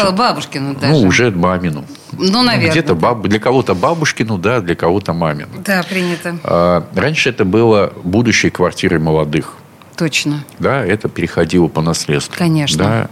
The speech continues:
Speaker 2: сегодня это, а,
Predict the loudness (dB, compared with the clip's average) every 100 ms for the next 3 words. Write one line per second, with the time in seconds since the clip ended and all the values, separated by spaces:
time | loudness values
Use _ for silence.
0 | -8 0 2 2 2 2 0 -2 -2 -4
1 | -4 -2 0 2 0 -4 -8 -2 0 0
2 | 0 -2 -4